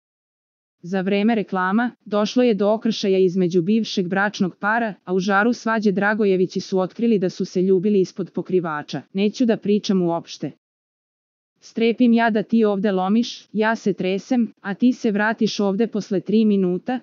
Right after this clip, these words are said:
rekla je Dalila. „Ja radim jedno ti drugo.” Ja sam ćutao, postavlja ti Milan pitanje, ne čuje se.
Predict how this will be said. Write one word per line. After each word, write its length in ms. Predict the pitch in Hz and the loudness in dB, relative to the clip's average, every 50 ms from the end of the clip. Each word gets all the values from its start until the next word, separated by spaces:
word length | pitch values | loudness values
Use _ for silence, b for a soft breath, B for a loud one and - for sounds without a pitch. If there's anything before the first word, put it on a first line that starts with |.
| - _ | -10 _
rekla 300 | - 208 202 196 - 240 | -6 -6 -4 -2 0 0
je 100 | 240 226 | 0 2
Dalila. 440 | 190 196 180 180 175 175 170 160 135 - _ | 2 2 2 2 2 2 0 -2 -6 -8 _
„Ja 220 | - 208 220 240 240 | -2 0 2 2 4
radim 340 | 233 233 233 214 220 202 | 2 2 2 2 2 2
jedno 300 | 190 190 180 170 196 202 | 4 2 2 0 -2 -2
ti 140 | - - 196 | 0 -2 -2
drugo.” 380 | 170 175 175 156 - 151 127 - _ _ | 0 0 0 0 0 -6 -10 -10 _ _
Ja 240 | 180 208 214 226 220 | -2 0 0 0 0
sam 220 | - 220 202 190 | 0 0 -2 0
ćutao, 520 | - - 202 208 185 - 254 247 233 202 - _ | 0 0 0 0 0 0 0 0 0 -2 -4 _
postavlja 460 | _ 202 202 190 - - 254 247 233 190 | _ -4 -4 -4 -2 0 0 2 2 2
ti 140 | - 208 | 2 2
Milan 340 | 196 196 208 214 226 226 208 | 2 4 4 4 4 2 2
pitanje, 540 | - - 196 202 - - 233 233 233 220 190 - _ | 0 0 -2 0 0 0 0 2 2 0 0 -4 _
ne 200 | 196 190 190 196 | -2 -2 -2 -2
čuje 280 | - - 233 214 190 165 | -2 -2 0 0 0 -2
se. 240 | - - 170 151 | -4 -8 -10 -10